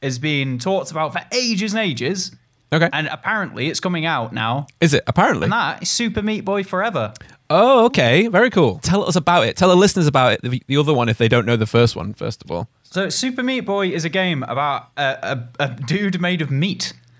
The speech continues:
Speaker 1: And he just bleeds everywhere
Speaker 2: He
Speaker 1: 'cause he
Speaker 2: does.
Speaker 1: just doesn't have skin for some reason.
Speaker 2: Was that a
Speaker 1: Apparently, <laughs> someone asked the creators, they were like, "Is he a man without skin, or is he just a meat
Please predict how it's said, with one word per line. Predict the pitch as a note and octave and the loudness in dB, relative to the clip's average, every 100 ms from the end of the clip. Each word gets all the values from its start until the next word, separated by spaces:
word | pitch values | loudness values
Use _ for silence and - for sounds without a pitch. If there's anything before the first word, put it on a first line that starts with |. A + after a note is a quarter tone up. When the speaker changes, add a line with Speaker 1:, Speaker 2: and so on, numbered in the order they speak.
| _ - - - - | _ -18 -16 -16 -6
Speaker 1:
And | C#3 | -4
he | C#3+ | -2
just | F3+ F3+ | -4 -4
bleeds | D#3 F#3+ F3 B2 | -4 -2 -2 -2
everywhere | E3 D#3+ C3 A2 G#2 | -2 0 0 -2 -4
Speaker 2:
He | C3 | 0
Speaker 1:
'cause | D3+ D3+ | 2 4
he | |
Speaker 2:
does. | A#2+ | 2
Speaker 1:
just | C#3+ - | -2 -2
doesn't | D3 | -4
have | - C#3 | -2 -4
skin | - - C#3+ C3 | -4 -2 -2 -2
for | A#2+ | -2
some | B2 A2+ | -2 -2
reason. | A2 A2 G2+ - - | -2 -4 -8 -12 -18
Speaker 2:
Was | - A#3 | -10 -6
that | E4+ - | -6 -4
a | - | -2
Speaker 1:
Apparently, | B3 A3+ G3+ F#3 - D#3+ | -2 -2 -2 -4 -6 -6
<laughs> | F3+ A3+ | -4 -4
someone | A#3 A3+ | -4 -2
asked | G#3 G3+ - - _ - - | -2 -2 -8 -16 _ -20 -12
the | F#3 | -8
creators, | F#3+ F#3+ G3+ C3 | -2 -2 -2 -4
they | B2+ | -4
were | C3+ | -2
like, | C#3 - | -2 -4
"Is | A3 | -4
he | C#4 | -4
a | C4+ | -2
man | B3+ D4+ D4+ | -2 -4 -4
without | D4+ D4 C4 | -2 -2 -4
skin, | - - C#4+ D4+ | -6 -4 -4 -2
or | B3+ | -2
is | D#3+ | -2
he | C3+ | -2
just | F#3+ - F#3 | -4 -4 -6
a | F3+ - _ | -8 -14 _
meat | - D3+ G3+ F#3+ - | -4 -2 -2 -4 -8